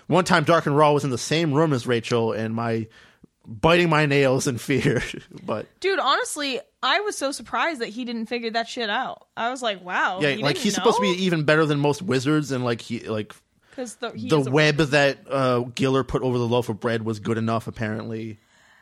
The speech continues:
Speaker 2: Yeah, I mean, I, I guess, you know, it's, again, sort of the comic,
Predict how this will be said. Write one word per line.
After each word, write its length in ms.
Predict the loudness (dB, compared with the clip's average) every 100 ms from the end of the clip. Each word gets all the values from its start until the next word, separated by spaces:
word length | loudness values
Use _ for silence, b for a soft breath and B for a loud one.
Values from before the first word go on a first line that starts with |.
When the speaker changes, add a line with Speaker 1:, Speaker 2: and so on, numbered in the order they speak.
| b b b
Speaker 2:
Yeah, 420 | -8 -2 2 2 2
I 120 | -2 -4
mean, 180 | 0
I, 120 | -2 0 0
I 120 | 0
guess, 400 | 0 -4 -6 -20 -12
you 120 | -4
know, 200 | -2 -2
it's, 240 | -4 -6
again, 600 | -8 -2 0 2 2 -2
sort 240 | -4 -2 0
of 80 | -2
the 80 | -6
comic, 480 | -2 0 0 -2